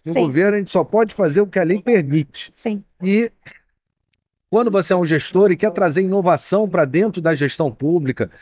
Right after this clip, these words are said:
Speaker 1: seja pra simplificar processos, seja pra aproximar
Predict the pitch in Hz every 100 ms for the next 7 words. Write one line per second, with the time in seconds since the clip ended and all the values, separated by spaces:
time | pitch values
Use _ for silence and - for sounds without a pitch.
0 | _ - 262 254 202 196 180 - 165 170
1 | 151 151 160 143 135 - 135 170 151 -
2 | 107 165 147 143 139 147 139 127 110 147
3 | 151